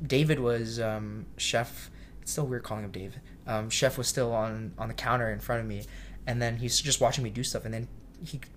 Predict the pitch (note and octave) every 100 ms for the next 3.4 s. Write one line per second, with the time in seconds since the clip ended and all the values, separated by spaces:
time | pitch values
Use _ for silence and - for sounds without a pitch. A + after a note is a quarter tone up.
0 | - - - D3+ - - E3+ F#3+ F#3+ -
1 | B2+ B2 B2 B2 D3+ D#3 C3 B2 C3 C3+
2 | B2 A#2 A#2+ A2+ - - - - - A#2+
3 | B2 - -